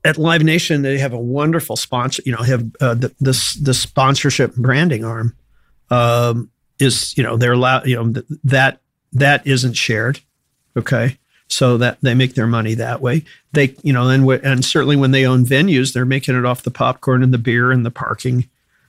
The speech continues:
and st-, and, and stuff like that. But on the straight promoter line, the, the mon-,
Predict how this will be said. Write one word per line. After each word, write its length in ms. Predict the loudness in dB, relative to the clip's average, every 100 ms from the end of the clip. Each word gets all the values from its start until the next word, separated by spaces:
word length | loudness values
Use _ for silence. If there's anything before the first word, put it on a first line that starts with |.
| _
and 160 | -2 0
st-, 180 | -2 -2
and, 220 | -2 -4 -2
and 160 | -2
stuff 300 | 0 -2 -2
like 160 | -4 0
that. 200 | 0 2
But 80 | 0
on 140 | 0
the 80 | 0
straight 400 | -2 0 0 0
promoter 500 | 0 2 4 4 4
line, 400 | 4 2 2 -2 -8 _ -20 _
the, 320 | 0 2 2 0
the 140 | 0
mon-, 240 | 2 2